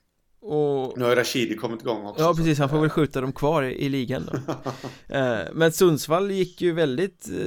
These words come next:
Speaker 1: de hade många raka segrar innan de gick på,
Speaker 2: Mm.
Speaker 1: eh, pumpen i helgen. Och... Ja, men här känns det ju lite som...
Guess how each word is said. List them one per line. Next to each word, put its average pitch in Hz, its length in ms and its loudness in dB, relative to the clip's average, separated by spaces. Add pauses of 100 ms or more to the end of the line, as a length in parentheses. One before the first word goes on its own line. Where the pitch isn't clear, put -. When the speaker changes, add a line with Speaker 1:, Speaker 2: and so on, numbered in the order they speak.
Speaker 1:
de 147 120 -2
hade 156 160 0
många 139 280 0
raka 165 240 -2
segrar 117 440 -2 (280)
innan 123 260 -6
de 120 140 -2
gick 120 160 -6
på, 120 320 -2
Speaker 2:
Mm. 110 160 -6
Speaker 1:
eh, - 180 -12 (100)
pumpen 113 380 -2
i 123 40 -2
helgen. 110 380 -4 (1160)
Och... - 540 -6 (640)
Ja, 147 60 -12
men 147 160 -2
här 156 140 2
känns 156 320 0
det - 80 0
ju 175 60 2
lite 156 300 0
som... 127 380 -4